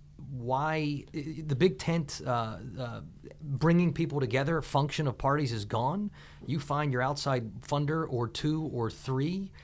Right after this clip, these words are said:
uh, and that's all you really need, and you're no longer beholden to the party, so you don't need to be a team player, and it makes, uh, trying to find bipartisan compromise, which is the thing the founders built our system predicated upon, really hard.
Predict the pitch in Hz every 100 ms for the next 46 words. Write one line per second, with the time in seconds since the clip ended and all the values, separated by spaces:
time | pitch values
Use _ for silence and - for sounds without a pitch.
0 | - - - 113 117 147 143 143 147 139
1 | 139 131 120 127 175 165 123 151 165 165
2 | 160 143 120 151 160 143 123 - 180 151
3 | 110 113 117 131 139 165 147 135 127 135
4 | 127 - 113 110 120 120 120 127 - -
5 | - - - - - 110 - - 156 147
6 | 135 120 135 131 127 113 110 120 127 -
7 | 143 139 131 123 - 139 147 156 113 107
8 | 110 120 113 117 104 113 110 - 135 127
9 | 110 131 127 123 110 104 127 127 120 -
10 | 135 - 110 - 147 165 165 151 143 165
11 | 180 196 - - - 123 143 113 120 98